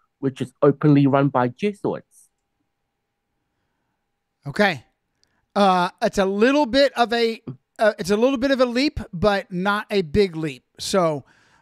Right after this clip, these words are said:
Speaker 2: uh, I'm, I'm okay with,
Speaker 1: Uh,
Speaker 2: I'm okay with making that as long as we present it as an accusation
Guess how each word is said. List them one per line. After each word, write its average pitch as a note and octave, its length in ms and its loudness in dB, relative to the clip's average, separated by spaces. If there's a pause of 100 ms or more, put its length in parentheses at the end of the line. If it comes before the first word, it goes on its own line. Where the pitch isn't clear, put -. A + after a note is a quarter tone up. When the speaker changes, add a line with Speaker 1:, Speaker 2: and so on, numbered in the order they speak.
(260)
Speaker 2:
uh, F3+ 200 -2
I'm, G3 280 0
I'm G#3 180 2
okay A3 340 0
with, F#3 300 -4
Speaker 1:
Uh, - 100 0
Speaker 2:
I'm F#3 160 -2
okay A3+ 200 -2
with G#3 200 0
making G3+ 280 -2
that F#3 180 -4
as E3 180 -4
long B3 380 2
as G#3 560 0 (380)
we G#3+ 220 0
present G#3+ 540 -2
it G3 200 -2
as F#3+ 400 -4
an F#3+ 160 -4 (100)
accusation F3+ 1160 -4